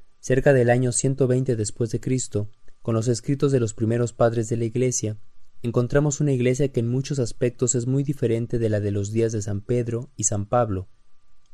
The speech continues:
Mil novecientos dieciocho, página cuarenta y uno. Esta iglesia tan diferente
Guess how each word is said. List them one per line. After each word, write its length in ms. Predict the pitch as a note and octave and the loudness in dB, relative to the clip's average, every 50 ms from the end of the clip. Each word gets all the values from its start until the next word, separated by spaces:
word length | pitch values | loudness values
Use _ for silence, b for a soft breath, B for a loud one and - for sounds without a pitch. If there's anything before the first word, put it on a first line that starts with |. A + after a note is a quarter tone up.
| - - - | -16 -8 -4
Mil 160 | A2+ A#2 A#2+ | 0 2 4
novecientos 480 | C3 C3 B2 A2 - A#2+ A2+ A#2 A2+ G#2+ | 4 4 4 2 0 0 -2 -2 -2 -2
dieciocho, 480 | G2+ F#2+ - C3 C3 C3 - C#3+ C3 - | -2 0 2 2 2 2 2 -2 -2 0
página 440 | - A#2 A2+ G#2 - B2 B2 B2 | 0 0 0 0 0 0 0 0
cuarenta 380 | - - A2 G2 F#2+ F#2+ - F#2+ | 0 0 0 0 0 -2 -2 -2
y 80 | F#2 G2 | -2 -2
uno. 240 | F#2+ F2+ F2+ F#2 - - - - - - - - - - - - - - - - | -2 -4 -6 -8 -12 -16 -18 -20 -20 -20 -20 -20 -20 -20 -20 -20 -20 -20 -10 -8
Esta 200 | D3 C#3+ - F#3 | -8 -2 0 0
iglesia 360 | E3+ C#3+ C3 B2+ B2 C#3 C3+ | 2 2 2 2 2 0 0
tan 160 | - A#2 G#2+ | 0 0 -2
diferente 580 | G2 F#2+ - - G#2 A2 A2+ A2 G#2 - F#2 | -2 -2 0 0 0 0 0 -2 -4 -6 -6